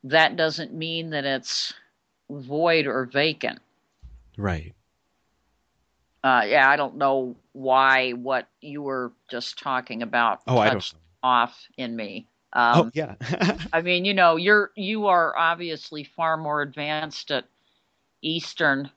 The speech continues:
Speaker 1: um, Eastern
Speaker 2: Maybe.
Speaker 1: religion than I am, but I did enough of it. That was one good thing my former mentor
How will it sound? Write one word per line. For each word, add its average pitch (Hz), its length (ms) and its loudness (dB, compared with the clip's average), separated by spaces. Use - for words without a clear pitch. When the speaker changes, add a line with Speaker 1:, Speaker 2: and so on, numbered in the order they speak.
Speaker 1:
um, 131 500 2
Eastern 160 460 -2
Speaker 2:
Maybe. - 120 -20
Speaker 1:
religion 147 440 -2
than 139 220 -2
I 165 220 4
am, 139 480 2
but 139 340 2
I 143 160 2
did 170 480 -2
enough 147 580 0
of 165 300 0
it. 135 220 -2
That 147 260 -2
was 139 160 -8
one 143 400 -6
good 175 280 -6
thing 131 240 -4
my 113 140 0
former 120 360 -6
mentor 113 680 -2